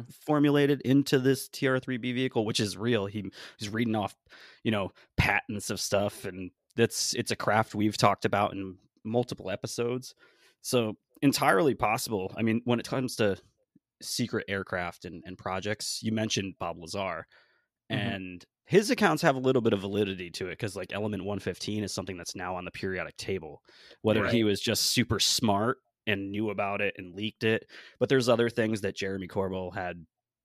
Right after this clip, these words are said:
Speaker 1: mentioned in, uh, you know, podcasts and his film, but a lot of stuff that he says has had a lot of validity to it, and then the harassment for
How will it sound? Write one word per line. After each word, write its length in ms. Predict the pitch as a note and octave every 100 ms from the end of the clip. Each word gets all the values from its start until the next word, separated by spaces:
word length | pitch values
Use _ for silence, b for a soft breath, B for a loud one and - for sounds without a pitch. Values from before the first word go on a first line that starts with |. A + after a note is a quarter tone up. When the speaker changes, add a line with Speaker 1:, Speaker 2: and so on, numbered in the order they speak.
| _ _ _ -
Speaker 1:
mentioned 640 | G2 F#2+ G2 F#2 - F#2
in, 260 | F2+ E2+ E2+ G2+
uh, 100 | G2 _
you 140 | G#2
know, 120 | F2+ E2
podcasts 680 | - F2+ E2+ G2+ F2 - -
and 320 | F#2 E2+ F2+ -
his 320 | G2+ G2 F2+ - -
film, 300 | G2+ F#2 - B B B B -
but 220 | B2 A2 _ _ _ _ _ -
a 60 | C3+
lot 200 | C3 E3
of 80 | D#3
stuff 300 | C3 A#2 -
that 220 | G#2 F#2+ _ _ _ -
he 180 | G#2 B2
says 480 | - D3 C#3 G2 -
has 240 | A2 F#2+
had 200 | A#2 G2+
a 20 |
lot 200 | G2+ G2+
of 80 | F#2+
validity 480 | F#2 G2 G2+ G2 F#2 -
to 180 | C3 A2
it, 100 | -
and 120 | G#2
then 160 | G2 F#2
the 80 | F2+
harassment 680 | G#2 G2 G2+ - G#2 F#2+ - _
for 320 | - F#2+ F2